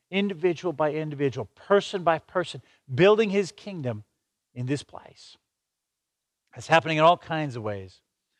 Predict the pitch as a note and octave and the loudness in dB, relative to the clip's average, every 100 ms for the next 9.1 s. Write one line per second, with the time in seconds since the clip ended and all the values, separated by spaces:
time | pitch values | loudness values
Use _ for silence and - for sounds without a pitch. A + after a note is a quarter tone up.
0 | _ _ E3+ F#3+ F3+ - F#3+ F#3+ - F#3+ | _ _ 4 4 2 2 4 4 4 4
1 | D#3+ D3 E3+ E3+ D3 - _ _ - B3 | 4 4 2 0 -4 -6 _ _ 2 2
2 | F3 D#3 B2+ A#2 A#2 - E3+ E3+ _ _ | 2 -2 0 2 0 -2 -8 -10 _ _
3 | B2 C#3 F3 G#3+ G3 - F#3 E3+ F#3+ - | 2 4 6 6 6 4 4 4 2 -2
4 | F#3+ F#3 F#3 G#3 - D3+ E3+ D3+ F3+ G3+ | -6 -2 0 -2 -4 -4 -2 0 2 2
5 | F#3+ D#3+ F#3+ C4+ - _ _ _ F3 F3+ | 6 6 6 4 -4 _ _ _ 2 2
6 | F#3 A#3+ - - A#3 A#3+ A#3 F#3+ C#3+ E3+ | 2 -2 -2 2 4 4 2 2 -2 -4
7 | - A3 A#3 G#3+ F#3+ G#3 A3+ - - F#3+ | 2 4 4 4 6 6 4 -4 -4 -4
8 | F3+ F3 D#3 F3 F3 E3+ - C3+ B2+ A#2+ | -4 -4 4 4 4 -2 -6 -8 -6 -6
9 | B2+ | -10